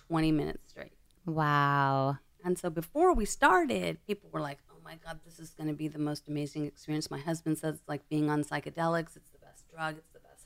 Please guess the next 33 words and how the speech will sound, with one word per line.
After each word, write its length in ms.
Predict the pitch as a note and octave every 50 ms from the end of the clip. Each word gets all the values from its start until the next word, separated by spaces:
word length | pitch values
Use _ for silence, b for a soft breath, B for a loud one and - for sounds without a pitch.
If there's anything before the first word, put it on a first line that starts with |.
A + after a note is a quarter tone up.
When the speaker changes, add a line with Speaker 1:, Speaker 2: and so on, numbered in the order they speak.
| -
Speaker 1:
high. 240 | - F#3+ F3+ F3 F3
You're 200 | F3 E3+ D#3 D3 -
gonna 180 | - D3+ D#3 - - -
see 140 | - - - - _ _ _ _ _ - - -
God. 360 | G#3 G3 F#3 F3+ F3+ F3 E3
You're 140 | D3+ C#3+ C#3+
gonna, 120 | C#3+ C#3+ C#3 - - _ _ _ _ _
and 100 | - D#3+
I 80 | D#3 D3
was 160 | - - -
like, 160 | - - - -
"I 80 | - - - - -
can't 220 | - - - - -
wait." 880 | E4 G4 A#4+ C5 C5 G#4 E4+ A#4 B4+ - - - - A4 - - G#3 E3 C3+
Speaker 2:
<laughs> 260 | C3+ C#3 - - -
Speaker 1:
So 160 | - - - - -
I 180 | - - G3+ G3+ F#3 -
did 160 | G3+ G3+ F#3+
it. 240 | E3+ E3 - - - - -
I 60 | F3
did 160 | E3+ F3+ G3+
the 80 | - G3
breath 240 | - F#3+ F#3 F#3 -
work, 260 | - E3+ F3+ G#3 - -
and 100 | E3+ E3+
I, 160 | D#3+ D#3+ E3+ - _ _ -
I'm 140 | E3 E3+
done 220 | E3 F3 F3+ F#3+ F3+
with 120 | E3+ E3 E3
it. 120 | E3+ -
And 80 | - D#3+
I'm 120 | D#3 D#3
like, 180 | D#3 D#3 D3+ D3